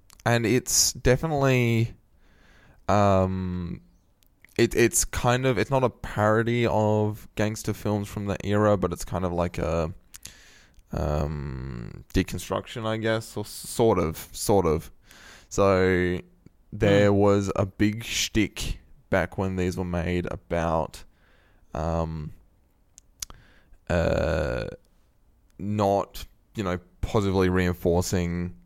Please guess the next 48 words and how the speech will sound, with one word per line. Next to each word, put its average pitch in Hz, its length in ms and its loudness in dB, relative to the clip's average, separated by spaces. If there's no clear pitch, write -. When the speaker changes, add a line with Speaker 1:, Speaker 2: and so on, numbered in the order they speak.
Speaker 1:
uh, 85 280 -2
like, 85 180 -2
criminals 101 680 -4
in 92 160 -8
films. 101 680 -6
Speaker 2:
Hmm. - 80 -10
Speaker 1:
Um, 131 500 0
basically 120 260 0
going 110 120 0
like, 101 260 -2
"These 180 220 0
are 95 40 0
bad 113 380 0
people, 127 500 -8
and 92 120 -6
they're 101 120 -2
criminals, 117 400 -2
and 101 80 -6
they're 98 100 -4
fun 113 180 -4
to 107 60 -2
watch, 104 320 0
but 87 100 -6
they're 87 160 -4
bad 107 320 0
people, 107 320 -6
and 135 80 -2
Speaker 2:
Yeah, 120 60 -2
Speaker 1:
you've 95 80 -8
gotta 82 120 -4
really 143 200 4
make - 60 -4
sure 127 100 -4
that's 123 100 -6
the - 80 -6
Speaker 2:
ultimately 85 120 -4
they 95 60 -8
Speaker 1:
message." 110 340 -4
Speaker 2:
are - 40 -20
bad 101 220 -4
people. 113 420 -10
Yeah. 113 180 -12
Speaker 1:
Um, 90 580 2
and 101 180 0
this 131 240 0
one 107 1040 2
didn't 120 360 -2
make 104 880 -2